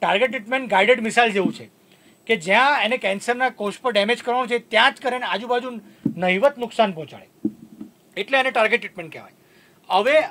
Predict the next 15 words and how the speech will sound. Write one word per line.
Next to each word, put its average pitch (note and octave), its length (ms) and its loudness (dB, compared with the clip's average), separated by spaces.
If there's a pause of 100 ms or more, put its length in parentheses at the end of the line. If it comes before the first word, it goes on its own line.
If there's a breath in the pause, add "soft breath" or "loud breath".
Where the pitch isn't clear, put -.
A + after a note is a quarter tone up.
(160)
આજના G#3 440 -2
જમાનામાં B3+ 500 0
અમે A#3+ 120 -2
કેવી B3+ 180 -4
રીતે B3 120 -6
સારો A3+ 240 -2
કે A#3 180 -2
કીમોથેરાપી A3 840 -2 (1300 soft breath)
અને G3+ 180 0
target G#3 380 0
ટ્રીટમેન્ટનું A#3+ 320 -8
કોમ્બિનેશન A#3+ 480 0
કરીએ A#3 220 -2
જેથી G3 220 -8
કરીને B3 380 -4